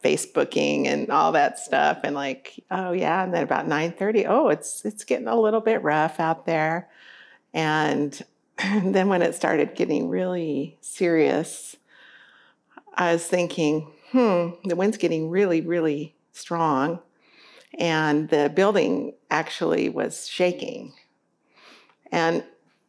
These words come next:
being up on top, I thought, "Well, maybe it's shaking more for us 'cause we're way up there." And when it started really howling and the s-, and the sound of the wind started getting really bad, um, and the building was shaking, then the,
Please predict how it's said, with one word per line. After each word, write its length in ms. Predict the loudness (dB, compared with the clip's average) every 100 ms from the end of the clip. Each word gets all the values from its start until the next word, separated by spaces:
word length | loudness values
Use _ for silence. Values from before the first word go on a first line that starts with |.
| _ -20 _ _ -6 4
being 220 | 6 6
up 140 | 2
on 140 | 0 0
top, 280 | 2 2 2
I 60 |
thought, 180 | 0 0
"Well, 80 | 2
maybe 300 | 4 4 4
it's 200 | 2 -2
shaking 400 | -2 -2 0 -2
more 180 | 0 0
for 160 | -2 -2
us 200 | -2 0
'cause 220 | -4 -2
we're 140 | 0
way 320 | 2 2 4 2
up 260 | 0 -2
there." 460 | -2 0 -2 -4 -10
And 280 | -6 -4 -2
when 140 | 0
it 100 | 0
started 480 | 0 0 2 2 0
really 360 | -2 0 -2 -4 -20 -20 _
howling 580 | -2 2 2 2 0
and 180 | 0 0
the 60 | -2
s-, 260 | -4 -10 -8
and 240 | -4 -2
the 80 | -4
sound 680 | -6 -2 0 2 2 0 -2
of 160 | -2 -2
the 100 | 0
wind 380 | 0 2 0
started 340 | -2 -2 -2 -2
getting 280 | -4 -4 0
really 280 | 2 2
bad, 420 | 2 0 0 -4 -8 _ -20 -20 -20 _ _ _ -4
um, 520 | 0 0 0 -2 -6 _ _ _ _ _ _ _ _ -18 -18 -20 _ -4
and 140 | 0
the 40 | 2
building 360 | 4 4 4
was 120 | 2 0
shaking, 580 | 2 2 2 0 0
then 420 | 0 2 4 4 2
the, 420 | 2 2 -2